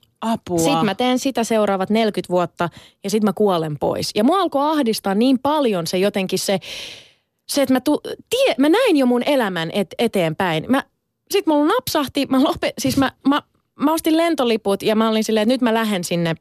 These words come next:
Speaker 2: Aasiaan. Jotenkin klisee, että miksi piti lähteä Aasiaan etsimään
Speaker 1: Mut se on niin peru-,
Speaker 2: itseään.
Speaker 1: se on se, etsimään vastauksia.
Speaker 2: No mä menin etsiä
Speaker 1: Mut mun mielestä
Speaker 2: vastauksia.
Speaker 1: se on ihanaa siis, koska mä, mä, mä tiedän, että mulla ei olisi ikinä munaa tehdä tollasta.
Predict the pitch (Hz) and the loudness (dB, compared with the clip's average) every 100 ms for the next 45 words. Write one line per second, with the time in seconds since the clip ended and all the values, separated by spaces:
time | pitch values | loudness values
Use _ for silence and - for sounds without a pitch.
0 | _ _ 208 208 185 - 165 196 175 _ | _ _ -2 -2 -2 -4 -2 -2 -6 _
1 | _ - 571 494 302 - 311 349 359 220 | _ -2 0 2 -2 0 2 2 2 0
2 | 180 165 226 320 - - 254 226 214 - | 0 -2 -2 -4 -4 -4 0 0 -2 0
3 | 233 - - 285 254 214 180 165 - 214 | -2 -2 -2 0 -2 -2 -2 -2 -4 -4
4 | 214 214 269 262 262 226 220 208 190 180 | -2 -2 0 2 0 0 0 0 0 0
5 | 180 269 269 214 120 - - - 151 190 | 0 0 0 -2 -4 -12 -14 -10 -4 -4
6 | - 156 156 147 151 151 - - - - | -2 -4 -2 -2 -2 -4 -8 -12 -14 -2
7 | 294 349 403 494 415 311 254 _ 226 196 | 2 4 4 2 2 2 0 _ -2 0
8 | 208 - 359 - 466 494 330 - 440 494 | -2 -2 -2 0 0 0 -2 -2 -2 0
9 | 349 254 254 240 247 240 254 320 339 - | 0 0 -2 -2 -2 0 0 0 -2 -4
10 | 294 - 294 311 208 196 214 254 262 196 | -4 -2 0 0 0 0 2 2 2 0
11 | 180 _ _ 302 302 - 208 165 160 156 | -2 _ _ -2 -2 0 -2 -2 -4 -4
12 | 117 151 - - - - - - | -4 -8 -12 -14 -10 -8 -8 -10